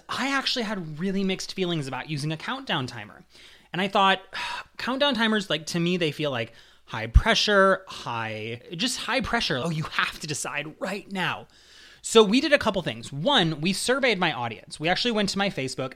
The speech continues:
asked around. Ninety-three percent of people said, "I actually like countdown timers because all dates feel very abstract to me, especially when I'm not in your time zone.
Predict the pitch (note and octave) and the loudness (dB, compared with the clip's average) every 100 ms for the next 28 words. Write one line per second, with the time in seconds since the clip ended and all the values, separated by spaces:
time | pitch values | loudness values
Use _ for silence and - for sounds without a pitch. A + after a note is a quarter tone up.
0 | - C#3+ D#3+ G3 D3+ B2 B2+ - - - | -10 -10 -8 -4 -2 0 -2 -6 -16 -8
1 | D#3 G#3+ B3+ C#4+ C#4+ - A3 A3+ A3+ G3+ | -6 -4 -6 -4 -4 -4 -6 -4 -2 -2
2 | F#3+ F3+ F3+ - D3+ - - - - E3+ | 0 0 0 -4 -8 -6 -6 -4 2 4
3 | E3+ D#3+ D#3+ - _ _ - F#3 B3+ B3 | 4 2 -6 -10 _ _ -8 -4 -2 0
4 | D4+ F#3 A#2+ C3 - G3+ A3 A#3+ A#3+ B3+ | 0 0 0 -2 -4 -4 -2 -2 -2 -2
5 | B3+ C4+ E3 D#3 F3+ E3 - _ _ _ | -2 -2 -4 -4 -2 -2 -4 _ _ _
6 | - B3+ A3 - D3+ G3 - F#3+ E3+ E3 | -4 -2 -2 0 0 0 -6 -2 0 2
7 | D3+ B2+ C#3 - B2 - F#3 G3+ - - | 0 -2 -6 -8 -8 -6 -6 -6 -8 -8
8 | D#3 D3 F#3 F#3 D3+ C3 C3+ D3 B2 A#2+ | -6 -6 -4 -2 -2 -2 -4 -6 -4 -4
9 | B2 - A2 C3 A3+ C4 | -4 -4 -6 0 0 0